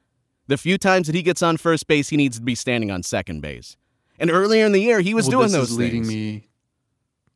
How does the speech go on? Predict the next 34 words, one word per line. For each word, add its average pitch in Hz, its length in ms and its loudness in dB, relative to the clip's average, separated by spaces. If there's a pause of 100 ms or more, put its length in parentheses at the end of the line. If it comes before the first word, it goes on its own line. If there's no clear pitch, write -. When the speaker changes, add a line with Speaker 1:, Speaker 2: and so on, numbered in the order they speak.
(120)
Speaker 2:
yeah. - 300 -12 (240)
So - 220 -4
this 143 220 -2
is, 131 340 -4
this 208 220 2
is 151 120 -2
the 127 120 2
main 113 560 -2 (340)
discussion - 560 -6
that 78 100 -14
should - 220 -16 (180)
be - 100 -14
taking - 300 -14
place 113 320 -6
here. - 240 -18 (1040)
And 107 540 -2 (320)
I 139 220 2
can't 147 480 -2 (180)
say 139 300 0
for 131 160 -4
sure 156 320 0
because 131 560 -2 (360)
this 143 220 -2
isn't, 127 340 0 (1200)
we 131 360 -2
didn't 151 380 2 (160)
tackle 127 540 -2
this 123 320 0
part 127 280 -2
of 120 80 -4
it - 300 -2
in 117 180 -2
postgame, 117 720 -2
and, 104 220 -6